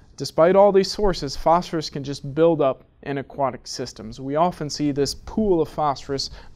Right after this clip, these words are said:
built up in the sediments. It looks like organic muck on the bottom of your lake or pond. This can be accumulation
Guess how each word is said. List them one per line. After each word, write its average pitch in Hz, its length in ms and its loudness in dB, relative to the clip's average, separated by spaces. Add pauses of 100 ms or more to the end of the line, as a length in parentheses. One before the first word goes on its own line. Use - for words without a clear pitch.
(100)
built 160 260 2
up 139 200 -2
in 135 80 -6
the 123 80 -8
sediments. 110 580 -4
It 123 140 -8
looks 143 280 -6
like 135 220 0
organic 135 640 -6 (240)
muck 139 380 -6 (220)
on 127 100 -10
the 117 60 -10
bottom 127 420 -2
of 123 100 -8
your 123 140 -6
lake 127 240 -6
or 123 80 -8
pond. 117 460 -14
This 139 160 -6
can 143 180 -10
be 131 120 -6
accumulation 135 920 -6